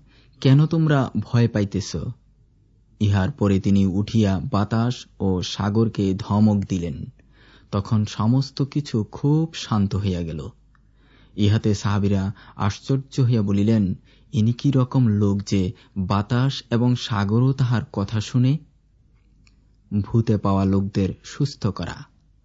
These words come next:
পরে ঈসা সাগরের অন্য পারে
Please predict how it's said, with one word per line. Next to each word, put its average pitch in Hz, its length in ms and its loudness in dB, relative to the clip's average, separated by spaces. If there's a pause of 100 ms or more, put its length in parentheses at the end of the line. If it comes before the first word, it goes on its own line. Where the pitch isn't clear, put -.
(1700)
পরে 123 240 6
ঈসা 139 480 2
সাগরের 127 600 2
অন্য 139 480 4
পারে 139 420 2